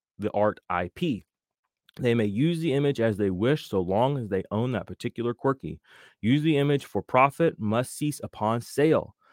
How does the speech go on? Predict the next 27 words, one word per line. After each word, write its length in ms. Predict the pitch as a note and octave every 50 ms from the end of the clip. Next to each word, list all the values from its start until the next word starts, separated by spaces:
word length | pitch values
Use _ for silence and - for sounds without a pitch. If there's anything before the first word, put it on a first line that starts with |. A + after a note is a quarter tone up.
| _ _ _ _
Although 240 | - F2 F#2 G#2+ C3
the 100 | D3 E3
holder 400 | C#3+ D3+ D3+ D#3 C#3+ D#3 D3 -
owns 280 | A#2 C3+ D3 D#3+ D3+
the 160 | C3 C#3 A#2+ A2+
I 160 | B2+ C3 B2+
P, 280 | - - D#3+ D3+ C#3
they 200 | B2+ G#2 A2+ A2+
do 140 | G#2+ A2 A#2+
not 260 | A2+ A2+ A2+ A#2 A#2 -
own 240 | A2 A2 A2 A2+ -
any 200 | G#2+ A2 A2 G#2
Quirkies, 480 | - - - A2 G#2+ - A2+ G#2+ E2+ F#2
logos, 480 | F#2 G2+ G2+ G#2 G2 G#2 G2+ F#2+ -
or 180 | - F#2 F#2 - -
other 280 | B2 D3 F3+ F#3 - -
art 200 | G#2+ G#2+ G2+ -
used, 340 | F#2 G2 G2 G2 G2 F#2 -
and 140 | G2 F2+ E2
therefore 380 | F#2+ G#2 G#2+ - - G#2+ G2+
cannot 420 | - _ A2+ A2 G#2 G2+ G2 F#2 - _ _
use 240 | G#2 G2+ G#2+ G2+ -
it 60 | -
without 360 | - G2 - G2 F#2+ F#2 - -
written 380 | - D#2+ E2+ F2+ - F2 F2 D#2
approval. 640 | D2 - - - - B2+ C3 G#2 - E2 C#2+ - - _ _ _ _ _ _ _
Okay? 260 | - F#2+ A2+ C3+